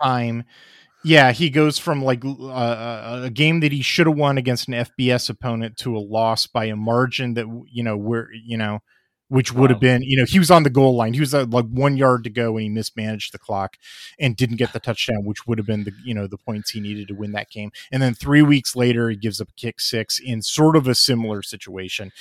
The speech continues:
Speaker 1: And it was like, "Barney, manage this clock better, man." Like,
Speaker 2: Yeah.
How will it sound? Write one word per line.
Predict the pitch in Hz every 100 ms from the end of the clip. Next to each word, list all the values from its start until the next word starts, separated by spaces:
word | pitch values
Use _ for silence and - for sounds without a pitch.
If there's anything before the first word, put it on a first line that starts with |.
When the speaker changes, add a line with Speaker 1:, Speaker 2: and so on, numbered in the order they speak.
| -
Speaker 1:
And | 151 127
it |
was | 127 123 131
like, | 123 120 -
"Barney, | 180 208 180 156
manage | 127 147 185 214 -
this | 143
clock | - 151 151 - -
better, | 120 110
man." | 107 107 110 113 117
Like, | 120 113 113 _ -
Speaker 2:
Yeah. | 101